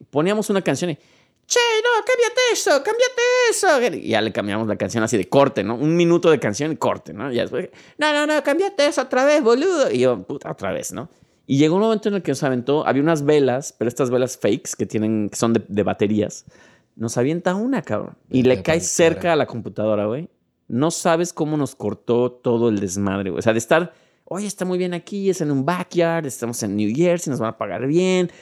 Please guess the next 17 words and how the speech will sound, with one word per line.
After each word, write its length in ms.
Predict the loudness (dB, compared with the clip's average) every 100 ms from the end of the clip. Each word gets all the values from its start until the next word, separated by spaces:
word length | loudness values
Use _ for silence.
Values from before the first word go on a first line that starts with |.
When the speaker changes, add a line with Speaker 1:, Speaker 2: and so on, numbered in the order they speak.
| -20 _ _ _
Speaker 1:
Cool, 460 | -2 4 6 6 4
la 80 | 0
gente, 260 | -2 -2 -2 -2 -6 _
no, 120 | -10
güey. 220 | -10 -12 -18 -8
Haz 160 | -4 -2
de 40 |
cuenta 200 | 0 -2
que 200 | 0 0
nos, 720 | 2 0 0 -4 -8 -12 -8
nos 260 | -6 -4 0
dieron 200 | 0 2
un 120 | 4
latigazo 600 | 2 0 -2 0 -2 -6
así, 220 | -10 -14
¡tas!, 460 | -10 -8 -6 -4 -6
cabrón. 220 | -8 -20